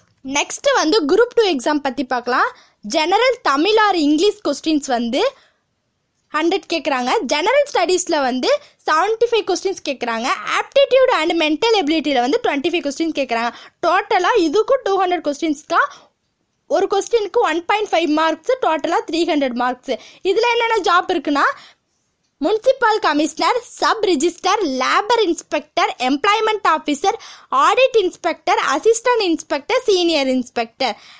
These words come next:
நெக்ஸ்ட் வந்து குரூப் த்ரீயை பத்தி பார்க்கலாம். இதுல வந்து கம்பல்சரி தமிழ் லாங்குவேஜ் இருக்கு. அதுல வந்து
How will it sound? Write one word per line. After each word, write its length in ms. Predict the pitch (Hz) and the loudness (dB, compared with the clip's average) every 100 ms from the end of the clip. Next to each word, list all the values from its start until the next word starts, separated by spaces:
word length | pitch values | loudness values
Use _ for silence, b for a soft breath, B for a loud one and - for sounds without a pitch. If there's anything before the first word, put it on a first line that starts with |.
| - | -6
நெக்ஸ்ட் 380 | 339 370 - 554 | -6 -6 -2 0
வந்து 280 | 403 311 427 262 | 2 2 0 2
குரூப் 380 | 392 523 - | 2 2 0
த்ரீயை 200 | 370 381 403 | 2 2 2
பத்தி 240 | 320 330 | -2 -2
பார்க்கலாம். 480 | - 233 262 269 370 - _ _ _ _ _ _ | -4 -4 -2 0 -2 -6 _ _ _ _ _ _
இதுல 140 | 277 349 | -4 2
வந்து 300 | 392 392 508 | 2 2 0
கம்பல்சரி 720 | 302 302 403 - 554 523 320 466 494 | -2 -2 -4 0 0 2 0 0 0
தமிழ் 420 | 269 294 494 508 392 | 0 0 2 2 0
லாங்குவேஜ் 360 | 339 330 320 240 | 0 0 -2 -2
இருக்கு. 420 | 240 - 339 554 B B - | -6 -2 -2 -2 B B -4
அதுல 280 | 254 277 | 0 2
வந்து 240 | 320 339 | 2 2